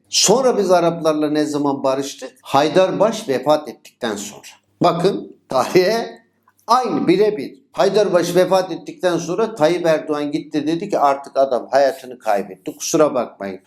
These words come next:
Böyle bir uçuk iddia ortaya attı. Sadede gelelim, ilişkilerimize devam edelim dedi ve ilişkilerimiz düzeldi. Şaka bir yana ya arkadaş, babadan oğula tuhaflık geçer mi? Ya babası çıkıp diyor ki Atatürk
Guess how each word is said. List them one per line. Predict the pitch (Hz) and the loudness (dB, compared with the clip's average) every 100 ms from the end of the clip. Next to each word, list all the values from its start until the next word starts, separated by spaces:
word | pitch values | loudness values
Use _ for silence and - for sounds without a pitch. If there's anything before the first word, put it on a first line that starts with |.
| - | 2
Böyle | 147 151 151 | 4 4 2
bir | 147 143 - - - 180 | 0 -2 -6 -14 -6 -2
uçuk | 165 - 208 | 0 -2 -2
iddia | 160 - 165 156 | -2 2 2 2
ortaya | 143 147 139 131 | 0 0 2 2
attı. | 127 - - 139 - _ | 0 -2 -10 -10 -12 _
Sadede | - - 196 196 190 196 | 0 4 4 2 2 2
gelelim, | 165 151 165 202 226 - | 2 0 0 -2 -4 -6
ilişkilerimize | 226 208 208 - 165 156 165 175 208 | -2 0 0 -2 0 0 0 -2 0
devam | 165 147 143 131 | 0 0 -2 -4
edelim | 117 113 123 127 127 | -6 -10 -12 -4 2
dedi | 196 196 - | 2 0 -6
ve | 190 | -4
ilişkilerimiz | 156 151 - - 139 135 139 139 - | -4 -8 -10 -4 -2 -2 -2 -6 -8
düzeldi. | - 98 85 - - _ - | -10 -6 -4 -6 -20 _ -4
Şaka | - - 175 170 202 196 | 0 2 2 2 2 2
bir | |
yana | 190 165 180 | 0 0 -2
ya | 160 147 | 0 2
arkadaş, | 139 123 - 160 208 - - | 2 -2 -8 -6 -6 -8 0
babadan | - - 120 127 156 214 202 | 0 2 2 2 2 2 2
oğula | 127 117 120 120 117 | 0 0 -2 -2 -6
tuhaflık | - 98 127 131 - 151 120 | -8 -4 -2 -2 -4 -6 -4
geçer | 113 - 165 214 | -6 0 0 0
mi? | - - _ - | -6 -18 _ -4
Ya | 98 90 | -2 2
babası | 113 120 139 202 | 2 4 2 0
çıkıp | 202 - 180 170 160 | -2 -2 -4 -4 0
diyor | 226 208 | 0 0
ki | 170 170 - | -2 -6 -2
Atatürk | 139 - 165 170 214 - | -2 0 -4 -2 -6 -6